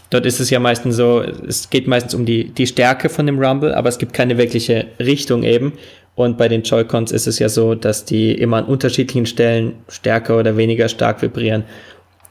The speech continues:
Und ich fand das also echt beeindruckend bei diesem Murmelspiel, wie man den Joy-Con so leicht dreht und auch bei minimalen Bewegungen quasi erst spüren kann, wie sich diese imaginäre Kugel da drin verschiebt und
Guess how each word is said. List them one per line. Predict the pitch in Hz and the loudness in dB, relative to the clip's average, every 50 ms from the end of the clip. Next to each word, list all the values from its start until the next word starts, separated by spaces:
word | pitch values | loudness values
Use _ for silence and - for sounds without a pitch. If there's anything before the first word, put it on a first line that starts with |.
| _ _ _ | _ _ _
Und | 127 123 | 0 0
ich | 123 - | 0 0
fand | - 135 120 117 120 | 0 -2 0 0 0
das | 120 - - - - - - - | 0 0 -2 -2 -4 -6 -6 -4
also | 120 117 120 - - - - | -2 0 0 0 -2 0 -2
echt | 143 139 - - | -2 -2 -2 -4
beeindruckend | - 110 123 123 123 - - 135 - 143 127 127 | -2 0 0 0 0 -2 -2 -2 -2 -2 0 0
bei | 127 | 2
diesem | 120 120 113 120 120 120 | 2 2 0 0 0 0
Murmelspiel, | 123 135 139 135 123 - - - 131 131 139 147 - 131 123 | 2 2 2 0 -2 -4 -4 -2 0 2 2 0 0 -2 -2
wie | 120 120 | 0 0
man | 120 117 113 | 0 2 2
den | 110 117 113 113 | 2 0 0 0
Joy-Con | - - 120 123 123 - 139 123 117 | 0 0 0 0 0 0 -2 -2 0
so | 120 | 2
leicht | 117 113 113 117 127 127 - - - | 2 2 2 2 0 0 -2 -2 0
dreht | 123 120 120 135 - | 2 2 2 0 -2
und | - - 120 117 120 - - - - | -2 -4 -4 -4 -4 -6 -10 -6 -4
auch | 127 120 | -4 -2
bei | - 135 | 0 0
minimalen | 127 131 139 147 151 147 131 127 127 127 | 2 2 2 2 2 2 2 2 2 2
Bewegungen | 131 120 120 123 123 123 131 127 131 127 | 0 0 2 2 2 2 2 0 0 0
quasi | - - 120 113 127 127 - - | 0 0 0 2 0 -2 -2 -2
erst | 123 120 - | -2 -2 -2
spüren | - - - 131 131 131 131 | -2 0 2 2 2 2 0
kann, | - 139 120 123 123 123 | 0 0 0 0 0 0
wie | 120 | 0
sich | 117 120 117 | 0 -2 -2
diese | - 127 120 123 120 120 120 - - - _ - | -2 0 2 2 0 0 -2 -6 -14 -14 _ 0
imaginäre | 143 139 139 131 131 127 123 123 120 117 123 123 | 2 2 2 2 2 2 2 2 2 2 0 -2
Kugel | - - 131 123 127 123 | -2 -2 0 0 2 2
da | 120 117 | 2 0
drin | 117 - 123 117 | 0 0 -2 -2
verschiebt | - 127 117 - - 113 110 113 113 - - | 0 0 -2 0 0 0 0 0 0 -2 -4
und | 113 117 113 117 113 | -2 -2 -2 -2 -4